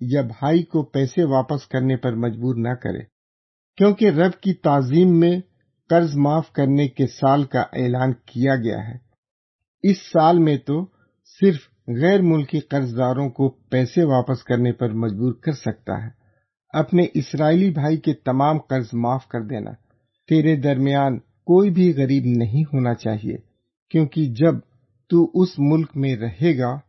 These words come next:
جو رب تیرا خدا تجھے میراث میں دینے والا ہے، تو وہ تجھے بہت برکت دے گا۔ لیکن شرط یہ ہے کہ تو پورے طور پر اس کی سنے اور احتیاط سے اس کے ان تمام احکام پر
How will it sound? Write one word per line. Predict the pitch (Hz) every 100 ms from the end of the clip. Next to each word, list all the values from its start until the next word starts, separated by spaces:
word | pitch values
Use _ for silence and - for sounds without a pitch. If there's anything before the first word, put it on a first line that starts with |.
| -
جو | 120 135
رب | 131 147 _ -
تیرا | 147 151 139
خدا | - 117 123
تجھے | - 113 123
میراث | 120 120 120 123 127
میں | 123 113
دینے | 117 127 165
والا | 120 110 104 113
ہے، | 139 - _ _ _ _
تو | 165 160
وہ | 156
تجھے | 147 127 131 135 - -
بہت | 139 170 160 196
برکت | 135 113 - 104
دے | 110 101
گا۔ | 95 _ _ _ _ -
لیکن | 131 135 160
شرط | - 151 156 -
یہ | 110 127 185 127
ہے | 101 - _ _ _
کہ | - 127
تو | - 175 170
پورے | _ 180 196 202
طور | 185 151 147 147
پر | - 147 147 - _ _ _ -
اس | 151 -
کی | - 143 -
سنے | 139 139 123 123 _ _
اور | 123 127 -
احتیاط | 104 104 - 151 175 180 -
سے | 147 143 135 _ _ _ _ _ 147
اس | 135
کے | - 143 131
ان | 143 131
تمام | - 131 151 160
احکام | - 113 110 135 139
پر | 127 120